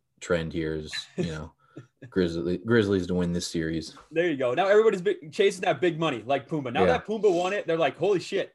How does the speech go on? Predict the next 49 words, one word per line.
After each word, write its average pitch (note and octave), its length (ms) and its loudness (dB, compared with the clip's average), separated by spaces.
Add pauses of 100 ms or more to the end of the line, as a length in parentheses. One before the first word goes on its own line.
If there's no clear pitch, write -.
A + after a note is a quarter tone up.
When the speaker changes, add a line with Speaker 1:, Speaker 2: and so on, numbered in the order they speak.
(100)
Speaker 2:
i-, E3 40 -6
you D#3+ 220 -6
can G#3 140 -6
Speaker 1:
I'm G#3+ 40 0
Speaker 2:
actually G#3 120 0
win." - 60 -2
Speaker 1:
inspired. F2 520 2 (120)
Speaker 2:
<laughs> - 80 -20
Yeah, A3 180 6 (200)
exactly. F3 600 -2 (220)
You're F#3 140 4
inspired. F3 560 2
It's D3+ 120 -8
like, D3 160 -2
you E3+ 100 -6
can G3 120 -8
actually F#3+ 280 -6
win, E3 240 -4
you D3 80 -10
know, D3 160 -4
big, A#2+ 520 2
big F3+ 160 2
amounts E3 280 -4
of B2 60 -18
cash. E3 340 -2
Obviously, D3+ 300 -4
you D3 60 -4
gotta C#3+ 140 0
have C3 180 -4
things C#3 240 -8
go C#3+ 140 -2
your B2+ 120 -2
way, C#3 200 0
but, A#2 340 -4
uh, A#2+ 160 -2 (260)
now F#3 140 4
we're F#3+ 100 4
all F#3 140 4
searching F#3 460 0 (260)
for D#3 140 -4
that C3+ 200 2
bet, C3+ 220 2 (280)
uh, A2+ 200 -8
that, A2+ 180 -8
that A#2 200 -10
Pumbaa A#2 220 -10
made A2+ 200 -8
there. A2+ 180 -4
So D3+ 300 0